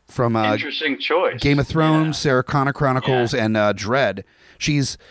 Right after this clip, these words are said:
Speaker 1: a statuesque woman. Uh, she's,
Speaker 2: Yeah.
Speaker 1: she's fit. She's got kind of a, a strong,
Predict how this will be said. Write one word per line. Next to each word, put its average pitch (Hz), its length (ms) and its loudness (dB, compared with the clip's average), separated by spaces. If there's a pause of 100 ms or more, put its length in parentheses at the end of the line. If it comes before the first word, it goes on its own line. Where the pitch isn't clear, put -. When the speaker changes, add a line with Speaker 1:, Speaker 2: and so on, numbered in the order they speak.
Speaker 1:
a 110 100 0
statuesque 147 800 0
woman. 101 380 -4 (540)
Uh, 113 160 0
she's, 110 180 -4
Speaker 2:
Yeah. 101 220 -2
Speaker 1:
she's - 280 -4
fit. 151 380 -2 (300)
She's 143 260 -2
got 135 260 0
kind 143 180 -2
of 127 100 -2
a, 113 340 0
a 123 80 0
strong, 139 680 0